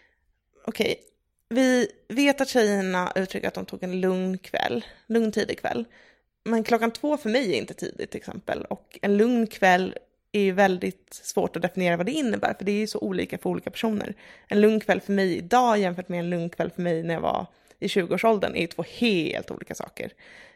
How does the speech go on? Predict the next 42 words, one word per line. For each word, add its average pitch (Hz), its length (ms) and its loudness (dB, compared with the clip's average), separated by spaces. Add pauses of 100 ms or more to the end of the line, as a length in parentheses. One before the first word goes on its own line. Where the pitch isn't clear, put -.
(280)
För 196 80 2
att 185 120 -2
är 220 160 2
det 254 100 2
så 190 140 -2
att 180 180 0
man 180 340 -6 (100)
går 196 100 -2
och 190 60 0
lägger 220 200 2
sig 233 160 -2
klockan 208 220 -4
två - 140 -8
och - 160 -4
har 294 180 6
festat - 420 -2
ganska - 320 -6
hårt, - 360 -8 (260)
så - 140 -4
är 190 40 0
det 196 60 0
inte 208 180 -2
helt 180 220 -2
omöjligt 175 500 -2
att 170 60 -6
man 170 120 -6
fortfarande 170 380 -4
har - 80 2
alkohol 170 300 -2
i 165 40 -4
blodet 165 580 -4 (180)
fyra 170 220 4
timmar 165 500 -2
senare, 190 480 0 (280)
klockan 170 280 -6
noll - 140 -4
sex - 200 -12
tjugo, 208 380 -2 (280)
när 190 220 4
man 180 180 -2
går - 120 -6
upp - 260 -14